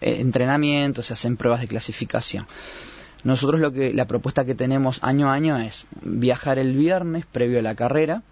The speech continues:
eh, a veces por un tema de horarios de vuelos, a veces hemos llegado más temprano, a veces hemos llegado más tarde, eh, a ve-, eh, hemos incluido los viernes, eh,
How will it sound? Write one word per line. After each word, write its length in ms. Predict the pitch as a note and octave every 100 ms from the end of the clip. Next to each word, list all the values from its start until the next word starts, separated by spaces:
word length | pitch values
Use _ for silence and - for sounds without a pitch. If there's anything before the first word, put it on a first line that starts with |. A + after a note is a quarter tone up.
| - - - - - -
eh, 680 | A#2 A#2 A#2 A2+ G#2+ G#2+ G#2+ - - - - - - - -
a 120 | - C#3
veces 240 | D#3 -
por 160 | - C#3
un 100 | C3+
tema 240 | C#3+ C3+
de 160 | B2+ B2+
horarios 420 | B2+ C#3+ C#3+ C3+
de 120 | B2+
vuelos, 680 | B2+ E3 F3 E3+ D#3+ C#3+ -
a 100 | A2
veces 300 | B2 C3+ B2+
hemos 220 | B2 A#2+
llegado 180 | A#2+ A#2+
más 140 | A2+
temprano, 360 | - A#2 B2 C3
a 40 |
veces 240 | A#2+ - B2
hemos 180 | A#2+
llegado 200 | A#2 A2+
más 180 | B2 C3+
tarde, 320 | - C#3+ D#3+ F#3 - - - -
eh, 320 | - B2+ B2 A#2 - - -
a 100 | C3
ve-, 160 | C3+ -
eh, 140 | C3 G#2
hemos 360 | D3+ D3+ D3+ -
incluido 720 | D#3 C#3 D3+ D#3 D#3 D#3+ E3 _
los 200 | B2+ B2
viernes, 580 | A#2+ C3+ C3 D3 E3+ - _
eh, 100 | -